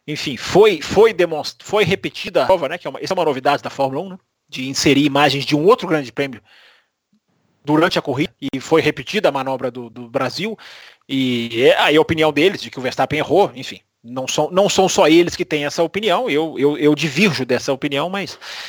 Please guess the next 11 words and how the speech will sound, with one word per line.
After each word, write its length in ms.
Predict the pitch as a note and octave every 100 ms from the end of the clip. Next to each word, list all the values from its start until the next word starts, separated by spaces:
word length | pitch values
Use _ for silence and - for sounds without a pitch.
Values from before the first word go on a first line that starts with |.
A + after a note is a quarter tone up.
| -
enfim, 280 | E3+ D3 G#2+ -
nada 240 | B2+ C3+ C#3+
mais 180 | C3+ A#2
é 120 | D3
do 100 | D#3
que, 260 | - F3
repito, 440 | C#3+ D3+ C3 A#2 C3
opini-, 220 | D3+ D#3
são, 380 | - D3 D3+ C3
são 220 | - D3+
opiniões. 580 | D#3+ D#3 E3 C#3 A#2 -